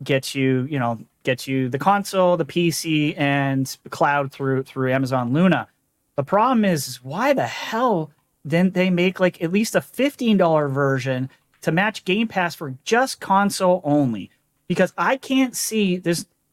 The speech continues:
Why would a console only person ever look at this thing and purchase it? You know what I mean? They're losing. Here, here's the other thing. Like, The Verge, The Verge basically spelt this out for me and said,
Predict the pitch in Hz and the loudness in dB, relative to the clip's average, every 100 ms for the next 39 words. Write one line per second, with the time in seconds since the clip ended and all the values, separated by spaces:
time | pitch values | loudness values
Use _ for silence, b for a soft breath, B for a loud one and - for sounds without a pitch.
0 | _ 156 214 330 285 - - 208 262 - | _ 0 2 2 0 -2 -2 0 0 0
1 | 226 214 208 - - 175 214 208 208 - | 2 4 2 -2 2 2 4 2 0 0
2 | 196 196 160 147 143 175 220 214 185 156 | 0 0 -2 -6 -6 -2 0 2 0 0
3 | 180 190 165 139 135 - 131 113 110 - | 0 0 -2 0 0 -2 -4 -4 -6 -14
4 | _ _ _ 151 143 160 147 135 - 107 | _ _ _ -2 0 -2 -2 -6 -8 -8
5 | - _ _ _ - 156 160 160 170 220 | -12 _ _ _ -2 2 2 2 0 -2
6 | B B 196 202 156 196 262 226 - B | B B 2 2 4 4 4 0 -12 B
7 | B 226 277 269 240 277 233 202 180 170 | B 0 0 0 2 2 4 4 4 2
8 | 165 151 143 180 233 196 - 160 151 139 | 2 0 0 2 2 0 -10 -8 -4 2
9 | 175 233 170 170 170 175 151 - 170 160 | 2 2 2 0 0 -2 -4 0 0 0
10 | 151 139 160 190 - 139 135 135 135 160 | 0 0 0 -2 -4 -2 0 0 0 2
11 | 139 | 2